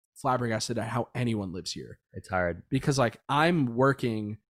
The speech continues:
Speaker 1: literally every single day for multiple hours, and I'm, like, barely making my rent. You know
Speaker 2: Yeah.
Speaker 1: what I mean? It's
Speaker 2: Yeah.
Speaker 1: like
Speaker 2: Same.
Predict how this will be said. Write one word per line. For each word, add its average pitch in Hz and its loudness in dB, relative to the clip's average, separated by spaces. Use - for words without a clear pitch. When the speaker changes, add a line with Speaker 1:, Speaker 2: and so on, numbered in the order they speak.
Speaker 1:
literally 120 2
every 123 0
single 113 -2
day 104 -6
for 113 -8
multiple 110 -2
hours, 120 -2
and 113 -2
I'm, 113 0
like, 151 -2
barely 123 2
making 107 -6
my 95 -10
rent. 80 -14
You 143 2
know 135 2
Speaker 2:
Yeah. - 2
Speaker 1:
what 120 2
I 113 0
mean? 107 -2
It's 98 -2
Speaker 2:
Yeah. 127 2
Speaker 1:
like - -2
Speaker 2:
Same. 107 -6